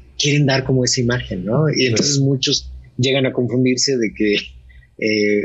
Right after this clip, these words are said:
Speaker 1: eh, de que es así realmente el, eh, la fotografía, ¿no? De, "Ay, uy, no voy a tener viejas", pero cañón, ¿no?
Speaker 2: Sí.
Speaker 1: Pero no, no, no, no es eso, no, la verdad no. Yo digo, tú y yo sabemos y muchos sabe-, saben que, que realmente ese,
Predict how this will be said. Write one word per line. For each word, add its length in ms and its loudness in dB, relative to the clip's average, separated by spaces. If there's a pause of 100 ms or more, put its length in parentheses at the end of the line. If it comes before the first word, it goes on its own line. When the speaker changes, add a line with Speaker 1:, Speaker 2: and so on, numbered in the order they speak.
(100)
Speaker 1:
eh, 380 -2
de 160 0
que 80 0
es 120 0
así 400 2
realmente 500 2
el, 300 0 (380)
eh, 600 0
la 100 0
fotografía, 580 0
¿no? 140 0
De, 160 0
"Ay, 360 0
uy, 320 4
no 140 2
voy 200 4
a 60 -2
tener 300 0
viejas", 500 -2
pero 360 -2
cañón, 440 -2
¿no? 120 -6
Speaker 2:
Sí. 180 -2 (400)
Speaker 1:
Pero 180 2
no, 140 4
no, 180 4
no, 220 4
no 180 6
es 140 0
eso, 300 2
no, 320 2
la 180 2
verdad 240 4
no. 220 4 (440)
Yo 360 0
digo, 360 4
tú 140 4
y 120 4
yo 200 2
sabemos 480 2
y 60 2
muchos 400 0
sabe-, 320 -2
saben 340 0
que, 260 -2 (300)
que 160 0
realmente 560 2
ese, 300 0